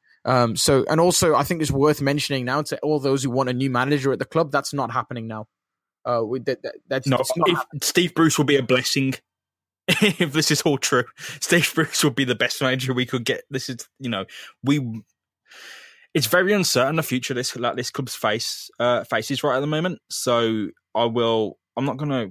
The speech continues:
Speaker 2: you know, I'm gonna count my chickens,
Speaker 1: I,
Speaker 2: mate.
Speaker 1: you know what, and I will
Speaker 2: I think
Speaker 1: genuinely worry if Steve Bruce leaves tomorrow. You know, I, I'm not saying he's gonna leave tomorrow. I'm saying the day that Steve Bruce leaves within the next two weeks or, or month or whatever, that's when I'll worry.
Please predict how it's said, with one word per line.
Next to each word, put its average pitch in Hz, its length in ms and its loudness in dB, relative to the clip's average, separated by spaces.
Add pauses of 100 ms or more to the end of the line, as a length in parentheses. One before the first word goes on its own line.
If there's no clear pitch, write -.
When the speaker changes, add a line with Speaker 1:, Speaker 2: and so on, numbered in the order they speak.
Speaker 2:
you 120 100 -4
know, 101 100 -2
I'm 113 100 -2
gonna 135 140 -4
count 107 220 -4
my 107 60 -4
chickens, 123 440 -4
Speaker 1:
I, 185 120 4
Speaker 2:
mate. 123 140 0
Speaker 1:
you 170 100 2
know 190 140 4
what, 170 160 4
and 165 100 -4
I 180 100 4
will 196 140 6
Speaker 2:
I - 20 2
think - 120 -2
Speaker 1:
genuinely 165 480 2
worry 135 400 2
if 139 180 -6
Steve 147 360 -8
Bruce 135 240 -10
leaves 120 380 -10
tomorrow. 113 420 -14 (220)
You 165 140 -4
know, 156 80 0
I, 175 260 0
I'm 180 220 2
not 196 120 4
saying 185 200 0
he's 160 100 -2
gonna 160 140 0
leave 147 180 0
tomorrow. 135 280 -4
I'm 143 80 -6
saying 151 260 -6 (180)
the 156 140 -4
day 170 240 2
that 151 120 -2
Steve 156 300 -6
Bruce 147 300 0
leaves 127 400 -6
within 135 200 -8
the 127 100 -6
next - 360 -10 (640)
two 151 200 2
weeks 139 420 -4
or, 135 180 -2
or 120 200 -4
month 123 320 -4
or 131 60 -2
whatever, 127 340 0 (240)
that's 147 220 -2
when 135 120 -2
I'll 117 140 0
worry. 117 320 0